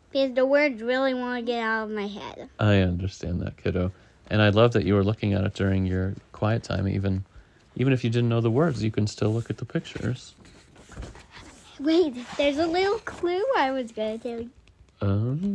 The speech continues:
Speaker 2: okay. All right. So a lot of jars in this book. Wonder what it's gonna be like. Okay. We see a bunny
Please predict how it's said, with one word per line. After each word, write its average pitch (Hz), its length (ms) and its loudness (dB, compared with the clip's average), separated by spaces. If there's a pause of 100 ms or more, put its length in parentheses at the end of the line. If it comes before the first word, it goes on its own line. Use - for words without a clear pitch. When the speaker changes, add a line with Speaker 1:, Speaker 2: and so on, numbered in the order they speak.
(760)
Speaker 2:
okay. 107 340 2 (960)
All 107 140 0
right. 123 380 0 (1900)
So - 200 -8
a 113 40 -2
lot 127 160 0
of 139 60 -2 (200)
jars 123 580 2
in 71 140 -4
this - 180 -6
book. - 300 -4 (340)
Wonder 113 180 -6
what 107 180 -4
it's 110 160 -10
gonna 107 240 -8
be - 160 -8
like. - 200 -14 (1700)
Okay. - 460 -4 (1800)
We 107 140 0
see 120 220 -2
a 113 60 2
bunny 147 500 2